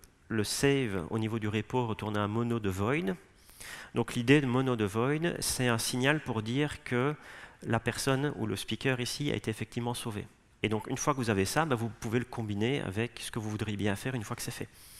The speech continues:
Dans le cadre ici, donc je récu-, je sauve un,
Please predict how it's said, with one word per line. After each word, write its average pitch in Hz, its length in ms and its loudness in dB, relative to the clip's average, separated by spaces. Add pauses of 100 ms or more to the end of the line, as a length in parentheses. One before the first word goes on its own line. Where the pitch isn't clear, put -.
(680)
Dans 117 100 6
le 117 80 4
cadre 117 280 6
ici, 147 360 0 (560)
donc 110 280 0
je 101 140 0
récu-, 127 360 -2
je 113 120 -2
sauve 139 500 0 (100)
un, 98 560 0